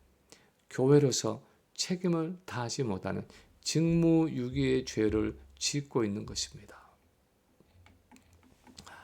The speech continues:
구월의 전도 주간을 맞아서 오늘도 전도 편지가 나갑니다.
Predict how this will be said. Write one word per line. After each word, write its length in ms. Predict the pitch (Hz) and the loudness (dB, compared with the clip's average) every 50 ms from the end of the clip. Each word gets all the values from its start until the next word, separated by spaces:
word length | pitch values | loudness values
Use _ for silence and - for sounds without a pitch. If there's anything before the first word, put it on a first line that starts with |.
| - - - - - - - - - _ - | -20 -20 -20 -20 -20 -20 -20 -20 -20 _ -8
구월의 380 | - - 131 131 127 123 123 120 | -2 2 4 6 6 6 6 4
전도 260 | - 127 127 120 110 | 4 2 4 4 2
주간을 420 | 98 107 110 107 101 101 101 101 101 | 4 4 2 2 4 4 2 2 0
맞아서 600 | 98 98 101 - - 95 90 - - 123 139 - _ _ _ _ _ _ _ _ _ | 0 -2 -4 -4 -4 -4 -4 -4 -6 -6 -8 -10 _ _ _ _ _ _ _ _ _
오늘도 420 | - 143 143 143 143 139 127 127 113 | 0 2 4 4 4 4 4 2 0
전도 380 | - - 123 127 117 123 110 | 0 -2 -2 0 0 0 0
편지가 600 | - - - 110 107 101 110 95 107 107 110 117 - | -2 -4 -6 -4 -4 -4 -6 -4 -4 -4 -4 -6 -8
나갑니다. 640 | - 110 95 - 104 90 95 98 98 - - - - | -10 -10 -8 -8 -8 -10 -12 -14 -16 -18 -20 -20 -20